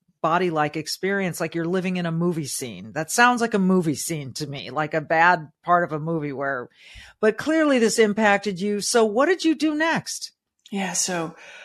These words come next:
Speaker 2: well, I mean, after the, the meeting, I went into my office and I paced back and forth because I couldn't believe what I had just heard. I was so upset. And I thought, I went to our pharmaceutical analyst office and I'm like,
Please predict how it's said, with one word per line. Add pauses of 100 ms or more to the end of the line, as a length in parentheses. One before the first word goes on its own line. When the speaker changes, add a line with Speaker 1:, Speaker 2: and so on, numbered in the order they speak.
(220)
Speaker 2:
well,
I
mean,
after
the,
the
meeting,
I
went
into
my
office
and
I
paced
back
and
forth
because
I
couldn't
believe
what
I
had
just
heard.
I
was
so
upset. (560)
And
I
thought, (280)
I
went
to
our
pharmaceutical
analyst
office
and
I'm
like,